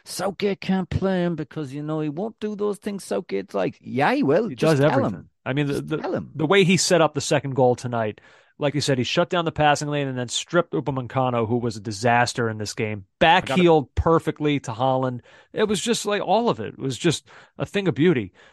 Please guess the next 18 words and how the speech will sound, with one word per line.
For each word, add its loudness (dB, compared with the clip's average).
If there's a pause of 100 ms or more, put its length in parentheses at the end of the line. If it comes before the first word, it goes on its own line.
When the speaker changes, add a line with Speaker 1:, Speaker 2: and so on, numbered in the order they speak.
(140)
Speaker 2:
Um, 0
it's -2
interesting, -4
J 4
J, 2
you -2
talk 2
all 2
the -2
time -2
about, 0
uh, -6 (100)
Pep. 0 (760)
And -4
in -6
classic 2 (140)
Pep 2
fashion, 0